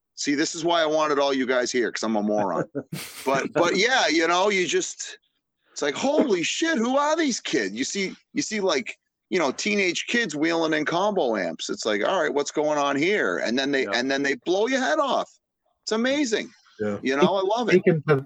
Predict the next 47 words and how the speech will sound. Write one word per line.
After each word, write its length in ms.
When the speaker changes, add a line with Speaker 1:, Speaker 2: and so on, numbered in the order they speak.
Speaker 5:
speaking 400
to 80
that 240
place 360
and 120
that 140
venue 420
and 140
Metal 280
Thursdays, 500
we're 80
coming 280
up 180
on 180
one 200
year 260
from 460
the 100
last 280
show 340
I 120
went 280
to. 180
Jeremy, 400
you 120
were 120
there, 300
and, 160
uh, 120
it 40
was 140
Speaker 3:
Yep. 60
Speaker 5:
at 140
Ralph's. 460
It 80
was 180
with 120
Stonecutters, 800
um, 340
I 20
Speaker 3:
Yep. 120
Speaker 5:
believe, 360
from 180
Speaker 3:
Yep, 240
I 40
Speaker 5:
Kentucky. 80
Speaker 3:
remember. 340